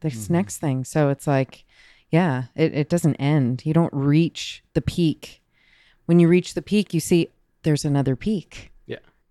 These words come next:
Speaker 2: Mm-hmm.
Speaker 3: Well, and that's kind of the idea behind having foundational health. It's having a place where you can decide for yourself,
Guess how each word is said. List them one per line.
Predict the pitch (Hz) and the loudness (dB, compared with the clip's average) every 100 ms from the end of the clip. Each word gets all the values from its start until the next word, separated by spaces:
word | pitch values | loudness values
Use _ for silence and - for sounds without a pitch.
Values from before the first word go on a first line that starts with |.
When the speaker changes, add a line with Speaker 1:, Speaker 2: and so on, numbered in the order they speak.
| _ _ _ _ _ _ _ 139 | _ _ _ _ _ _ _ -14
Speaker 2:
Mm-hmm. | 98 95 95 101 _ _ | -12 -14 -16 -20 _ _
Speaker 3:
Well, | 151 | -2
and | 160 | -2
that's | 160 | -2
kind | - 147 135 | -2 0 0
of | 120 - _ _ _ | -2 -8 _ _ _
the | - 117 120 | -12 -2 -2
idea | 110 110 113 113 107 104 101 95 - _ _ 120 | -2 -6 -6 -4 -4 -4 -6 -8 -14 _ _ -10
behind | 110 98 107 107 107 101 98 - _ _ _ _ _ _ _ _ | -8 -8 -10 -10 -8 -10 -12 -18 _ _ _ _ _ _ _ _
having | - 117 107 107 | -6 -6 -4 -8
foundational | 113 101 98 95 104 90 | -8 -10 -10 -12 -14 -12
health. | 104 135 - _ _ _ _ _ _ | -10 -10 -12 _ _ _ _ _ _
It's | 120 | -12
having | - 120 117 117 | -4 -2 0 -2
a | 101 | -6
place | - 123 107 107 - | -6 -4 -4 -6 -6
where | 107 | -8
you | 104 | -8
can | - | -10
decide | 101 - 113 101 98 | -12 -6 -4 -4 -8
for | 104 | -10
yourself, | 95 - 107 95 92 - | -12 -6 -4 -4 -6 -10